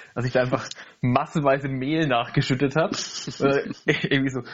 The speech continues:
viermal so viel Mehl da drin hatte, wie im Rezept stand. Und dann war das halt so ein, so ein Batzen,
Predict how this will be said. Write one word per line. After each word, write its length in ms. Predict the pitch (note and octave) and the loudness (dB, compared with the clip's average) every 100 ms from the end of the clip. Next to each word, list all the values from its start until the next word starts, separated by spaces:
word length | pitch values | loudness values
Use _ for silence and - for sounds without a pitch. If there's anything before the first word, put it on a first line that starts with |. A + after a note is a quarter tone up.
| - | -16
viermal 500 | - - D#3 D#3+ D3+ | -12 0 2 4 2
so 100 | C#3+ | 0
viel 220 | C3 D3+ | 4 4
Mehl 300 | C3+ B2+ D#3 | 4 4 4
da 100 | F3 | 4
drin 200 | E3+ D#3+ | 2 4
hatte, 160 | D#3+ D3+ D3 | 4 2 2
wie 60 | C#3 | 4
im 120 | C3+ | 4
Rezept 420 | B2+ B2+ D#3+ F#3+ | 4 2 0 0
stand. 260 | F#4 - - - - - - D#5+ D5+ - - - | 0 2 0 -2 -10 -4 -2 -2 -6 -2 0 2
Und 200 | C#3+ D#3 | 4 4
dann 140 | D3+ | 2
war 100 | C#3 | 0
das 100 | C#3+ | 2
halt 100 | D#3 | 0
so 140 | - C3+ | 2 0
ein, 140 | C3 - - - | 0 -4 -16 -10
so 140 | - C3 | -2 -2
ein 100 | A#2+ | 0
Batzen, 560 | C3+ - - - A2 | -2 -2 -6 0 2